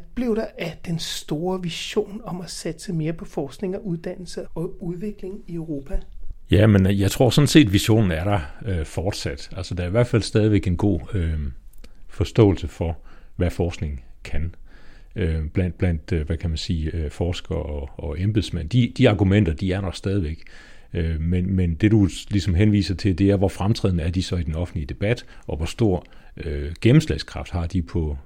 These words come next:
Speaker 2: på de p-, politiske beslutninger, der bliver truffet. Og der, der,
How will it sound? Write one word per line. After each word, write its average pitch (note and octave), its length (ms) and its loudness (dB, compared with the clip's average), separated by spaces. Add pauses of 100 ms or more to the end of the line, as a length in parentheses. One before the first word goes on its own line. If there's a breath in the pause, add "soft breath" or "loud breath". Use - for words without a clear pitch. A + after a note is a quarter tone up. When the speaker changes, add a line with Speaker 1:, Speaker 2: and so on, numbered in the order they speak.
(120)
Speaker 2:
på E2 100 0
de D#2+ 140 -2
p-, - 380 -8
politiske G#2+ 380 4
beslutninger, F#2 560 -2
der - 60 -12
bliver - 180 -10
truffet. - 380 -10 (580 loud breath)
Og D#2+ 160 -6
der, F#2 100 -4
der, G#2+ 220 -2